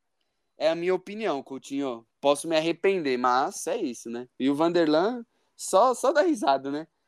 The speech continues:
O Luiz Guilherme deve deitar cabelo no Vanderlan no treino, hein, Coutinho? Não tem essa cara? Por isso que ele tá dando risada?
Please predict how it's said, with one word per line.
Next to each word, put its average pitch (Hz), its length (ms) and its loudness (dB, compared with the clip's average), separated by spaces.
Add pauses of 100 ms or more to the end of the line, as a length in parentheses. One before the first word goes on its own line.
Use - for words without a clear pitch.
O 202 220 2
Luiz 190 240 4
Guilherme 202 380 4
deve 233 240 0
deitar 233 560 0
cabelo 180 480 0
no 165 180 -6
Vanderlan 147 460 -6
no 135 140 -8
treino, 127 320 -8
hein, 143 100 -6
Coutinho? 123 460 -6
Não 131 100 -2
tem 185 160 2
essa 151 220 0
cara? 196 280 4
Por 156 200 -4
isso - 100 -8
que 147 60 -12
ele 143 80 -8
tá 143 140 -8
dando 139 180 -16
risada? 143 480 -4